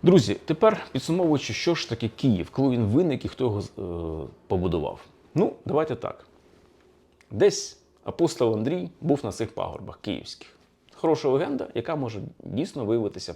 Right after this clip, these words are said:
правдою. Тому що місія апостола Андрія дійсно була в цій Скіфії, тобто на території України апостол Андрій був. Четверте, п'яте століття, тут знахідки римських монет, багатьох монет,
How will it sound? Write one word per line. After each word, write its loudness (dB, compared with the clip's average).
правдою. -4
Тому -2
що -6
місія -2
апостола -10
Андрія -2
дійсно -4
була 0
в -20
цій 0
Скіфії, -4
тобто -2
на -4
території 0
України -2
апостол -8
Андрій -8
був. -12
Четверте, 0
п'яте -2
століття, -4
тут 0
знахідки -4
римських -6
монет, -12
багатьох -8
монет, -20